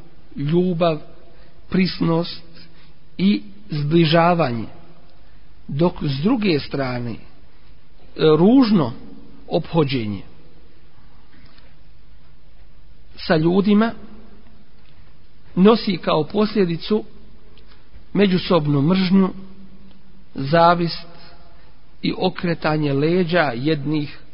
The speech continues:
od drugih. Allahu poslanik, sallallahu alejhi ve sellem, pored toga što je svojim ličnim primjerom pokazao ljudima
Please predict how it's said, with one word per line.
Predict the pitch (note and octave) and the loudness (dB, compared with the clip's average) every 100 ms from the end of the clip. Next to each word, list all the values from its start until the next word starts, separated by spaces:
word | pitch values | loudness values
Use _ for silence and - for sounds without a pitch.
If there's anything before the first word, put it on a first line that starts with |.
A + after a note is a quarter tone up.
| - - - - - - | -12 -12 -12 -12 -12 -6
od | D3 C#3+ | -4 -2
drugih. | B2+ C#3 A2 G#2+ - - - - - - - - - - - - - - - - - - - - - - - | -2 -4 -4 -8 -10 -12 -12 -10 -10 -10 -10 -12 -12 -12 -12 -12 -10 -10 -10 -10 -12 -12 -12 -12 -12 -12 -8
Allahu | - F3 A#3+ B3+ | 2 6 8 6
poslanik, | G3 G3 - A#3+ B3+ F3 | 4 2 4 4 4 4
sallallahu | G3 F#3+ G3 | 2 4 6
alejhi | F#3+ E3+ | 6 4
ve | |
sellem, | - G3+ F3+ D#3+ | 2 4 4 2
pored | G#3 G#3+ F3 | 2 2 4
toga | G#3+ G3+ G3+ F#3 D#3 | 4 6 6 4 0
što | - - E3+ D#3+ - - - - - - - - - | -4 0 2 0 -4 -12 -10 -12 -10 -10 -10 -10 -6
je | D3+ D#3+ | 0 0
svojim | D3 - F3 G#3 A3 F3+ D#3+ | 0 -2 2 4 4 4 4
ličnim | D#3 A3 A3 - F3 D3 | 2 2 0 2 2 2
primjerom | - F#3+ A#3+ A#3 F#3+ D3+ C3+ | 2 4 6 6 4 4 2
pokazao | B2+ E3+ - F#3+ F#3+ A#3+ A3+ A3 F#3+ D#3+ | 0 -2 -2 2 4 4 4 4 4 4
ljudima | D3+ D3 C#3+ C3 | 2 0 0 -2